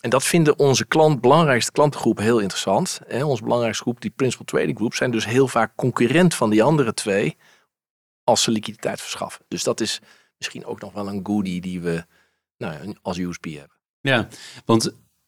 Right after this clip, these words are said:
Speaker 2: ik kan me ook voorstellen dat het feit dat jullie zo in de, in de top meespelen op dit gebied wereldwijd, ehm,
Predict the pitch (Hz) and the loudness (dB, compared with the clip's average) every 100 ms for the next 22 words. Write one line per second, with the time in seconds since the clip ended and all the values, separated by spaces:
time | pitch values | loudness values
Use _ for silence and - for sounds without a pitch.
0 | _ _ _ - 143 - 160 139 - 185 | _ _ _ -4 -2 4 6 6 4 2
1 | 180 - 110 101 110 113 117 131 120 - | 2 0 0 0 0 0 4 4 4 -2
2 | _ _ _ _ _ _ - - 147 151 | _ _ _ _ _ _ -4 0 4 4
3 | 147 117 131 113 143 170 156 - 127 113 | 4 2 4 4 6 8 6 4 0 2
4 | 110 - 120 120 - 190 - 117 143 147 | 0 -2 -2 0 4 4 6 2 4 2
5 | - 104 98 95 104 - 90 104 98 107 | 0 0 0 -2 -6 -8 -6 -6 -2 -2
6 | 107 139 127 95 147 - - - - _ | -2 -2 -2 -2 -2 -8 -16 -20 -20 _
7 | - 117 113 117 113 | -6 0 2 4 2